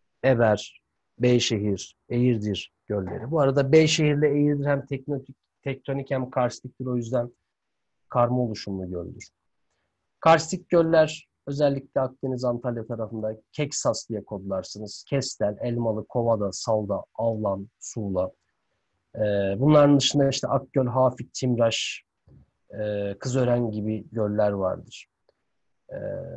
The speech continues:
ondan sonra volkanik olanlara baktığımızda Mango diye kodlarsınız. Meke,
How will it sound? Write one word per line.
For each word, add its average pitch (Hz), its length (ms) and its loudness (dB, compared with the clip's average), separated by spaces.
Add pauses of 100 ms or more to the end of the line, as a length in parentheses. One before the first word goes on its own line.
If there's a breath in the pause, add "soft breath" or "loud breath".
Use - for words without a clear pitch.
(160)
ondan 90 400 -14
sonra 85 480 -10 (840)
volkanik 151 580 4
olanlara 135 460 6
baktığımızda 123 800 0
Mango 131 460 0
diye 110 180 -6
kodlarsınız. 90 800 -12
Meke, 127 480 0